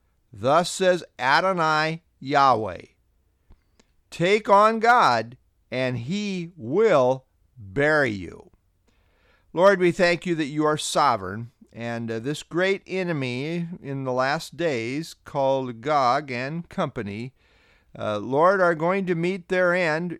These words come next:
in Israel on the mountains of Israel. And, uh, Lord, they will be buried right there in the land of Israel. Uh, so, Lord, uh, what they attempt to do will be the death of them.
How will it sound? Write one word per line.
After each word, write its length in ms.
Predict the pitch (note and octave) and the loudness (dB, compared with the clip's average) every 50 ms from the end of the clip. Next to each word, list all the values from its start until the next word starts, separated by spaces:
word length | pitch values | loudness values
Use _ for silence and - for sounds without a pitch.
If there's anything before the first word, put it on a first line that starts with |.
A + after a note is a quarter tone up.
| _ - | _ -12
in 600 | - C#3 D#3+ F3+ F#3+ G3 G3+ G3+ G#3 G3 G#3 A#3 - | -8 -6 -6 -4 -4 -4 -4 -6 -6 -8 -10 -12 -10
Israel 500 | - F3+ F3 C3+ B2 C3 C#3 C#3+ D3 D3 | -6 -4 -4 -4 -4 -4 -2 0 0 0
on 280 | B2+ B2+ D3+ D#3+ E3 | 0 0 0 -2 -2
the 80 | E3 E3 | -4 -2
mountains 440 | D#3+ E3 F3+ G#3 F#3+ A#2+ F#3 D#3 B2 | 0 0 0 0 -2 -4 -8 -8 -8
of 120 | A#2+ G2 | -8 -8
Israel. 480 | G#2 F#2 F2+ - - C#2+ - - - _ - - - | -8 -10 -10 -14 -16 -18 -18 -18 -18 _ -20 -20 -16
And, 360 | D#2+ G2 G#2+ G#2+ G#2+ A2 G#2+ | -14 -12 -10 -10 -8 -8 -6
uh, 80 | A2 A2 | -6 -6
Lord, 300 | A2+ B2 C3+ D3 D#3 D3 | -4 -4 -4 -4 -4 -4
they 140 | D#3+ E3+ E3+ | -4 -2 0
will 200 | E3+ F3 F#3+ F3+ | 0 0 0 0
be 120 | F#3+ G3 | -2 -4
buried 640 | F3 D#3 G3 G3+ A3 A#3 A3+ F3+ C3+ A#2 G#2+ F#2+ - - | -4 0 0 2 2 2 2 2 0 -2 -4 -8 -12 -14
right 420 | - G#2 B2+ C#3+ E3+ F#3+ F3+ _ - | -8 -2 0 0 0 0 -2 _ -4
there 460 | G3+ G#3+ A#3 A#3+ G#3+ - - _ _ _ _ _ _ | -4 -2 -2 -2 -4 -6 -8 _ _ _ _ _ _
in 180 | - A#2 A#2 A#2+ | -14 -12 -10 -8
the 80 | A#2 A2+ | -6 -4
land 300 | A2+ A2+ G#2+ G2+ F#2+ G2 | -4 -4 -6 -6 -10 -12
of 120 | F#2 G2 | -12 -14
Israel. 420 | F#2+ F#2 - - - - - A#2+ _ _ _ _ _ _ _ _ _ _ _ _ - | -14 -16 -16 -18 -20 -20 -20 -20 _ _ _ _ _ _ _ _ _ _ _ _ -12
Uh, 400 | - F2+ G2 G2+ G2 G2+ G2 D#2 | -10 -8 -6 -4 -4 -4 -6 -8
so, 200 | - - - A#2+ | -10 -8 -6 -4
Lord, 460 | B2 C#3 D3+ E3 E3+ E3+ D#3+ D3+ C#3+ | -2 0 2 2 2 2 0 -2 -4
uh, 220 | D3+ D3 D3 D3 C#3 | -4 -2 -2 -2 -4
what 380 | C3 B2+ C#3 D3+ D#3 C#3+ - | -4 -4 -2 -2 -2 -2 -4
they 400 | - E3+ F#3 F#3+ F#3+ F#3+ F#3+ F#3 | -4 -2 -2 -2 0 0 -2 -2
attempt 360 | F3+ F3 - F#3+ F3 E3 D3+ - | -2 -4 -4 -4 -4 -4 -4 -6
to 80 | E3+ | -8
do 240 | C#3+ C#3 D3 D3+ D3+ | -4 -4 -2 -2 -2
will 140 | C#3+ C#3 C3 | -2 -2 -2
be 140 | C3 C#3 C3 | -2 -4 -4
the 120 | A#2+ B2+ | -4 -6
death 380 | A2 G#2 B2+ B2 A#2+ A2 - A2+ | -4 -2 0 0 0 -2 -4 -10
of 120 | G2 F#2 | -10 -10
them. 380 | G2 G2 F2+ F2 - G2+ G#2 | -10 -10 -10 -12 -14 -20 -20